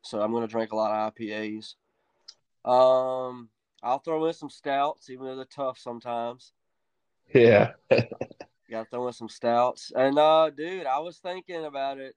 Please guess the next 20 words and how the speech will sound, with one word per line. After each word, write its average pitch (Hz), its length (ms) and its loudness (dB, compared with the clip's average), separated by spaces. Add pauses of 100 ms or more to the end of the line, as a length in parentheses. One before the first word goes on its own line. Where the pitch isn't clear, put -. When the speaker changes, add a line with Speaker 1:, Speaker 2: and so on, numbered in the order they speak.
Speaker 1:
Um, 120 680 -10 (640)
maybe 139 480 -12
doing, 143 340 -6
like, 123 500 -6 (640)
I 117 120 -8
don't 139 140 -6
really 135 200 -8
know 127 320 -6 (460)
what 135 160 -4
would, 117 120 -10 (360)
I 139 120 4
don't 175 100 0
really 160 180 -2
know 143 240 -6
what 135 300 -8 (340)
we 143 120 -8
would 123 240 -12
call 127 600 0
the 98 160 -18
category, 147 960 -10